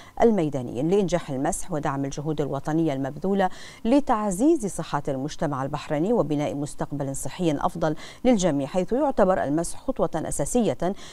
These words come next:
في جمع البيانات التي تعكس الوضع الصحي للسكان في مملكة البحرين، بالإضافة إلى دراسة وتحديد الخصائص الصحية للمجتمع البحريني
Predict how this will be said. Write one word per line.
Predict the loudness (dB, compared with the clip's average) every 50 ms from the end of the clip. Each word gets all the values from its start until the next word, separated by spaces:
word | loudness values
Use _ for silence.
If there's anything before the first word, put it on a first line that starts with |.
| -18 -12
في | -4 0 0 0
جمع | 2 2 2 4 4 4 4 2
البيانات | 2 2 2 0 0 -2 -2 -2
التي | -2 -2 0 -2 -2
تعكس | -2 -2 -4 -4 -6 -10 -10 -4 -4 -4 -4 -2 -2
الوضع | -2 -2 0 0 -2 -2 0 -2 -4
الصحي | -4 -4 -6 -8 -6 -2 -2 0 0 0
للسكان | -2 -4 -8 -6 -4 -4 -4 -4
في | -4 -4 -4
مملكة | -4 -4 -4 -6 -6 -6 -6 -6 -4
البحرين، | -4 -4 -2 0 0 0 0 -2 -6 -12 -14 0 2
بالإضافة | 4 4 4 4 2 2 -2 0
إلى | 0 2 4 2 2 2 0
دراسة | 0 2 2 2 2 0 0 0 -2 0 0
وتحديد | 0 0 0 -2 -4 -6 -4 -2 0 2 2
الخصائص | 2 0 0 -4 -2 -2 -2 -2 -2 -4
الصحية | -6 -6 -8 -8 -6 -2 0 0 0
للمجتمع | 2 0 -2 -4 -4 -4 -4 -4 -2 -4
البحريني | -6 -6 -6 -2 0 0 2 2 0